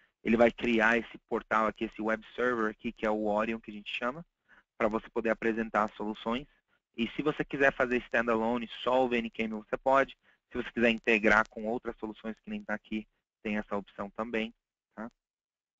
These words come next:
Ele usa um, um banco de dados, um repositório de S Q L, de Microsoft S Q L. E os requerimentos mínimos, eu acho que o,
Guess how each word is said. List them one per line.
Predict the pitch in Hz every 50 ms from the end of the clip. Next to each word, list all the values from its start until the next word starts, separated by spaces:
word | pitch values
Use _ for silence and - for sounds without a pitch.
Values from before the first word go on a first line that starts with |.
| _ _ _ _ _ _ _ -
Ele | - 117 127
usa | 135 135 123 139
um, | 135 131 127 127 127 120 110
um | 127 127 117
banco | 123 127 131 - 135
de | 117 120
dados, | 117 120 117 117 113 113
um | 117 117
repositório | 117 117 - 120 117 113 113 - - 113 110 110 107 101
de | 101 107 110
S | 110 120 - - -
Q | - 113
L, | 107 104 104 104 98 - _ _ _ _ _ -
de | 110
Microsoft | 117 120 - 127 - - 117 107 - 117
S | 110 -
Q | - - 120
L. | 113 113 117 123 143 - _ _ _ _ _ _ _ _ _ _ _ _ _ _ _ _ _ _ _ _ _ _ _ _ _ _ _ _ _
E | - 127 123 120 120 120 117 117 117 113 113 113 113 113 113 113 - _ _ _ _ -
os | - 127 113
requerimentos | - 143 127 - 143 131 131 127 131 131 127 - 131 127
mínimos, | 127 127 127 139 147 151 151 160 165 170 - - - - - -
eu | 123 123 120
acho | 120 120 - -
que | - -
o, | 131 127 123 117 113 107 110